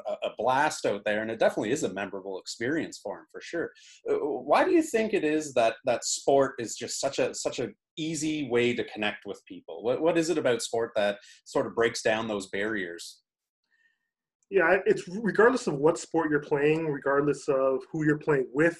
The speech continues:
Speaker 2: or against, I think, um, you know, the steps that it takes, I, I know we've gone to schools where, you know, some young guys obviously have had some negative interactions with police, or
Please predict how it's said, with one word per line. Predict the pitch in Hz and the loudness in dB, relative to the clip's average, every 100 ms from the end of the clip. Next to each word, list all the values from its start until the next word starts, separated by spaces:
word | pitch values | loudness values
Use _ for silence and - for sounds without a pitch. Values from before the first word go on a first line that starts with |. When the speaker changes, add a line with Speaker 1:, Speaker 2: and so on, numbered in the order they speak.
| - | 0
Speaker 2:
or | 131 | 0
against, | 120 - 151 175 185 - _ _ _ - | 0 2 2 2 -4 -14 _ _ _ -2
I | 135 | -2
think, | - 170 160 165 | 0 0 2 2
um, | 147 139 139 151 - | 2 0 -2 -8 -8
you | 160 | -2
know, | 143 135 - _ | 0 0 -4 _
the | 147 | -2
steps | - - 165 151 - - - 151 | -2 2 4 4 0 -14 -8 -4
that | 139 139 | -2 -2
it | 147 135 | -6 -2
takes, | 151 151 151 | 2 2 0
I, | 151 143 | -4 2
I | 147 | 6
know | 151 | 6
we've | 165 | 4
gone | 151 143 | 0 -2
to | 135 | -2
schools | - 151 151 139 | -4 0 0 0
where, | 135 131 _ _ _ | -2 -4 _ _ _
you | 151 | -4
know, | 139 135 139 | -2 -2 -4
some | - 151 143 | -4 0 2
young | 147 | 2
guys | 143 147 147 131 | 2 4 4 2
obviously | 135 135 160 | -2 -2 -6
have | 156 143 | -4 -2
had | 135 | -2
some | - 143 131 131 135 - | -2 -4 -4 -8 -12 -8
negative | 139 131 135 | -6 -4 -4
interactions | 131 - 127 127 - | -4 -6 -6 -8 -8
with | 131 - | -12 -8
police, | 131 127 147 135 | -10 -8 -8 -6
or | 123 | -6